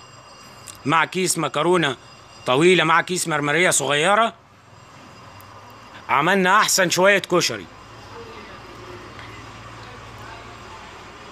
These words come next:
هحاول اديهم تقليبة مع بعض برضو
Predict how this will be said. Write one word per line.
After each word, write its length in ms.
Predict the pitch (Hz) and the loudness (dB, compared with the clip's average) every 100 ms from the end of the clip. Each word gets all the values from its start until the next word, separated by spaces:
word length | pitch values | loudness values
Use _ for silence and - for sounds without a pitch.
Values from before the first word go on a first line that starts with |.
| - - - - - | -20 -20 -18 -18 -6
هحاول 380 | 110 120 143 156 | 0 2 4 4
اديهم 260 | 143 160 156 | 2 0 -2
تقليبة 420 | 135 135 156 156 | 0 0 2 2
مع 180 | 156 151 | 4 4
بعض 280 | 165 170 151 | 4 4 2
برضو 520 | 160 196 214 240 | 2 2 2 2